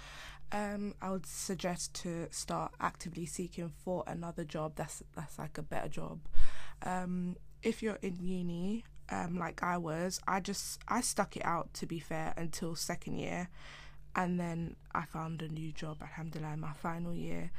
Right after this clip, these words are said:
Um, but yeah. Guys, disclaimer, if you can hear my little sister screaming in the back, or if you hear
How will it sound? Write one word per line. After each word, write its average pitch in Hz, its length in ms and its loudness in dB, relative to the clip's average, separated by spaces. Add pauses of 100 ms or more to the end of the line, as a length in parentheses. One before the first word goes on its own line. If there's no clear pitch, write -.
(600)
Um, 180 640 -2 (1300)
but 175 140 -2
yeah. 190 140 2 (1500)
Guys, 196 380 0
disclaimer, 185 840 -4
if - 160 -6
you 233 80 -4
can 226 180 -2
hear 190 320 -2
my 180 160 -2
little 180 200 -4
sister 185 320 -8
screaming 180 420 -4
in 175 100 -2
the 175 80 -2
back, 185 280 -4 (160)
or 185 240 0
if 190 180 -8
you 196 100 -6
hear 185 340 -4